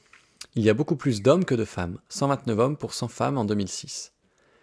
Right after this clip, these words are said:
Il s'agit du rapport des sexes le plus élevé des Tonga. La population est très jeune. Quarante pour cent des habitants ont moins de quatorze ans et seulement dix-sept pour cent dépassent les soixante ans.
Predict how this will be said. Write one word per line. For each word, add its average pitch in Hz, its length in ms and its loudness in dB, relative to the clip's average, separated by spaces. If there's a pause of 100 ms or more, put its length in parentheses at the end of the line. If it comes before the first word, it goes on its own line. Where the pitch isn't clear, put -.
(260)
Il 107 140 -2
s'agit 120 360 2
du 117 140 -2
rapport 107 300 0
des 104 80 -2
sexes - 340 -2
le 98 60 -12
plus 104 240 0
élevé 143 240 2
des 123 80 -2
Tonga. 95 360 -4 (1080)
La 101 60 -4
population 117 580 2
est - 40 2
très 135 200 0
jeune. 92 320 0 (520)
Quarante 139 280 0
pour 135 100 -2
cent 151 160 0
des 123 140 2
habitants 107 400 0
ont 117 40 2
moins 120 160 2
de 135 60 -4
quatorze 92 400 -4
ans 143 300 -2
et 120 80 -4
seulement 113 320 0
dix-sept 123 520 -2
pour - 200 -6
cent 123 240 -2
dépassent 110 440 -4
les 104 60 -8
soixante - 400 -10
ans. - 100 -16